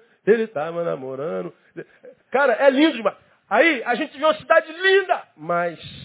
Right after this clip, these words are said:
cheia de injustiça, de impunidade,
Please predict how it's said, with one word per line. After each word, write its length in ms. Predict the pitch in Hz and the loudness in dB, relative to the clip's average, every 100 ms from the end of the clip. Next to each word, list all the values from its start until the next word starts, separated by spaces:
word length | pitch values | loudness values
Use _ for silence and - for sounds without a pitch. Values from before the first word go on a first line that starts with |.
| - - | -20 -16
cheia 600 | - 190 220 214 190 190 165 | -4 -2 -2 -6 -12 -14 -16
de 200 | 143 185 | _ -20
injustiça, 1000 | 165 175 - - _ - 147 _ _ 135 | -18 -20 -20 -20 _ -20 -20 _ _ _
de 140 | 127 | _
impunidade, 1120 | 139 _ 147 156 123 _ - 127 127 _ 147 | -20 _ -20 -20 _ _ -16 -14 -14 _ -20